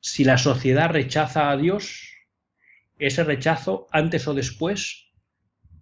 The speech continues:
por grupos mayores o menores, se acaba convirtiendo en odio. Y ese odio desemboca en actos violentos. Y lo estamos viendo.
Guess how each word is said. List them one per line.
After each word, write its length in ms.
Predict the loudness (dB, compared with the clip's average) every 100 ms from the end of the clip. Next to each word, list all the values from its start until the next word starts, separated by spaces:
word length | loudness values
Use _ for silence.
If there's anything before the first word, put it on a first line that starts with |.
| _
por 180 | 0 2
grupos 340 | 4 4 4 4
mayores 440 | 4 4 4 2
o 60 | 0
menores, 380 | 2 2 0
se 80 | 0
acaba 300 | 0 0 0
convirtiendo 560 | 0 0 0 2 2 4
en 80 | 2
odio. 420 | 0 -2 -6 -14 _ _ -10 2
Y 120 | 4
ese 220 | 6 6
odio 200 | 6 4
desemboca 600 | 2 2 2 2 0 -4
en 120 | 0 0
actos 300 | 0 -2 0
violentos. 600 | 2 0 -2 -8 -18 _ _ _ -16 -2
Y 80 | 6
lo 100 | 6
estamos 400 | 6 4 2 0
viendo. 360 | -4 -6 -10